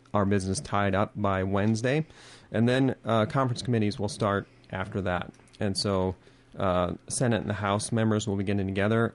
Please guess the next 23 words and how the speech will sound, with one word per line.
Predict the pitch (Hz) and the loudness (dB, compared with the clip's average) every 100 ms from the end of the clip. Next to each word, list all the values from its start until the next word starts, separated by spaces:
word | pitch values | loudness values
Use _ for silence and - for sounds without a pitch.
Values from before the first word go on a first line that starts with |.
| - | -4
ironing | - 104 107 101 | 0 2 4 2
out, | 95 101 - - - - - | 2 0 -4 -14 -20 -10 -2
um, | 101 95 90 95 92 - - - - - - | 2 2 2 0 -4 -12 -20 -20 -20 -10 0
exactly | 117 107 101 104 110 101 101 92 - | 2 4 2 2 2 2 2 -2 -6
what | 107 107 120 127 - | -2 2 2 2 0
in | 120 117 | 2 4
these | 104 101 95 - - _ - - | 4 4 2 -6 -12 _ -18 -8
budget | 104 117 107 92 | 0 2 2 2
bills | 101 101 95 | 2 2 0
is | 95 | -2
going | 101 98 | 0 2
to | 92 | 2
pass. | 98 92 - - - | 0 -2 -2 -8 -2
And | 107 104 | 2 4
the, | 101 - - - - - - | 2 -2 -12 -20 -20 -10 0
the | 110 | 2
big | 131 135 | 2 2
thing | 135 123 | 2 4
everyone | 113 113 107 | 4 4 4
will | 98 | 4
be | 95 | 4
waiting | 98 107 104 | 4 4 2
for | 104 92 92 92 | 2 2 2 2